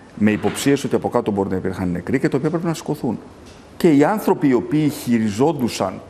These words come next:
το, το χώρο του ατυχήματος θεώρησαν ότι έπρεπε να σταθεροποιηθεί το έδαφος για να σηκώσει τα βαγόνια. Να σας πω κάτι. Είναι πάρα, πάρα πολύ δυσάρεστο, ε, τέτοιες θεωρίες συνωμοσίας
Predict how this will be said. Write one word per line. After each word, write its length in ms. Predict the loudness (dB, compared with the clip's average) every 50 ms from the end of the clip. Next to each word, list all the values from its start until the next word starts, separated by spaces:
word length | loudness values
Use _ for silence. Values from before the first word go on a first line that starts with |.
| -20 -20 -2 0
το, 280 | 2 2 2 0 -4 -6 -12 -16 -20 -20 -12 -10
το 100 | -8 -8
χώρο 300 | -2 0 2 2 2 0
του 160 | -2 -2 -4
ατυχήματος 680 | -4 -4 -10 -10 -8 -6 -4 -4 -4 -4 -6 -6 -6 -12 -16 -20 -20 -20 -20 -20 -18
θεώρησαν 560 | -4 0 2 4 4 2 2 0 0 0 0
ότι 140 | 0 0 -2
έπρεπε 200 | -2 -2 -4 -2
να 100 | -4 -2
σταθεροποιηθεί 680 | -2 -2 0 2 2 2 2 2 0 0 0 -2 -4
το 200 | 0 0 2 2
έδαφος 400 | 4 2 2 0 0 -2 -2 -2
για 80 | 0 0
να 80 | 0
σηκώσει 340 | 0 -2 -4 -2 -2 -2 0
τα 100 | 0 0
βαγόνια. 360 | 0 0 0 2 2 0 0 -2 -4 -12 -16 -18 -20 -20 -2 -2
Να 80 | 0
σας 140 | 0 0 0
πω 100 | 0 0
κάτι. 260 | 0 0 -2 -2 -6 -10 -10 -14 -16 -16 -16 -16 -16 -16 -4 0
Είναι 360 | 2 2 4 2 0 0 -2 -8 -14 -16 -20 -18 -18 -18 -20 -20 -20 -20 -4
πάρα, 360 | -2 0 0 0 0 0 -2 -2
πάρα 300 | -2 -2 0 0 -2 -2
πολύ 260 | 0 0 0 2 0
δυσάρεστο, 600 | 0 -2 -6 -6 -6 -6 -8 -8 -12 -16 -18 -18 -20 -20 -20 -20 -20 -20 -20 -20 -20 -20 -20 -20 -20 -20 -18 -14 -6
ε, 260 | -6 -4 -4 -4 -6 -8 -10 -14 -18 -20 -20 -20 -20 -20 -20 -20 -6 0
τέτοιες 360 | 0 0 2 2 0 -2 2
θεωρίες 400 | 2 2 4 4 4 2 0 0
συνωμοσίας 760 | -2 -8 -10 -12 -12 -12 -12 -8 -6 -6 -6 -6 -8 -12 -16